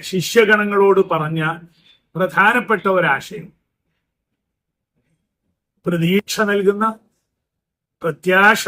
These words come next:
നൽകുന്ന, സൃഷ്ടാവായ അള്ളാഹുവിന്റെ കാരുണ്യത്തിലേക്ക്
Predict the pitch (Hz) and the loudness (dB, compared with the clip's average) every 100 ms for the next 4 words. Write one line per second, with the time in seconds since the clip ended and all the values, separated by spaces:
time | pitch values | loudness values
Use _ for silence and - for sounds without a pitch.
0 | 220 202 185 185 170 160 - _ _ _ | -2 -2 -2 -2 -4 -8 -12 _ _ _
1 | _ _ _ _ _ _ _ _ _ _ | _ _ _ _ _ _ _ _ _ _
2 | _ _ _ - 170 - 202 220 220 220 | _ _ _ -6 -6 0 2 6 6 4
3 | 202 180 175 196 196 214 214 196 196 185 | 2 0 2 2 2 -2 -2 -2 -4 0
4 | 175 190 202 208 175 208 196 185 165 196 | 0 0 -2 -4 -4 0 4 2 0 -10